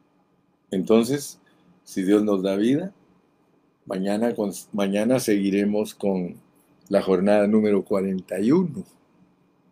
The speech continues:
¡Wow! Ya estamos, hermano, casi para entrar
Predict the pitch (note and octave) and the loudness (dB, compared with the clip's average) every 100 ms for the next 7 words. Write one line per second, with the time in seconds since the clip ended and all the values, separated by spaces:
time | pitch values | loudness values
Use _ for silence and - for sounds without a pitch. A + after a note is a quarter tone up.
0 | _ _ - - B2 A#2+ F#2 _ - _ | _ _ -6 -2 0 0 -4 _ -20 _
1 | _ _ _ _ - G#2+ A2+ A2+ - B2+ | _ _ _ _ -2 4 6 6 4 2
2 | C#3 A2 G2+ G2+ A2 A#2+ B2+ - _ _ | 2 2 2 2 2 2 0 -2 _ _
3 | _ _ - C3 A#2+ C3+ C#3 C#3 - G#2+ | _ _ -6 2 6 6 4 0 4 4
4 | G2 F2+ G#2+ A2+ C3 C3+ | 2 -2 2 8 8 8